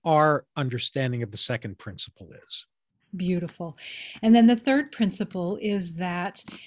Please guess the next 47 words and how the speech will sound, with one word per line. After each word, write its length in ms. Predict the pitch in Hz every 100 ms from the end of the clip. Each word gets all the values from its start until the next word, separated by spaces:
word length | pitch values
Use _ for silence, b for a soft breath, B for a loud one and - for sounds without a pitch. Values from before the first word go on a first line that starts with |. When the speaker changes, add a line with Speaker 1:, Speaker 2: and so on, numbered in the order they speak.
| B B B B B -
Speaker 2:
it 80 | 226
would 200 | 214 214
release 520 | 233 226 247 247 -
enormous 680 | 240 214 226 262 302 277 - -
sums 500 | - 247 240 233 220
of 140 | -
money 300 | 208 202 196
for 200 | 190 196
humanitarian 960 | 165 208 190 185 185 - 180 175 170
purposes. 720 | 156 - 165 170 - - 175 -
And, 380 | 208 180 170 160 -
uh, 280 | 190 156 165 - _ -
you 120 | 185
know, 40 |
we 140 | 180 190
don't 180 | 196 202
need 180 | 196 185
to 80 |
know 340 | 180 185 190 196 _
at 120 | - -
this 260 | 196 - - _
very, 400 | 196 196 190 180 -
in 140 | 202
this 180 | 185 185
very 200 | - 185
point 240 | 185 190 180
of 60 |
the 60 | 170
conversation 600 | 185 165 160 185 156 170
where 160 | 175
that 160 | 180 180
money 180 | 185 170
comes 320 | - 196 185
from, 160 | 180 170
but 120 | 175
it's 140 | 175
just 220 | - 220
a 80 | 190
reallocation 720 | 170 202 185 175 - 185 - 175
of 80 |
funds. 320 | - 202 175 160
I 40 |
mean, 100 | 175
if 160 | 170 -
we 80 |
pull 240 | 190 - 220
troops 480 | - 233 220 -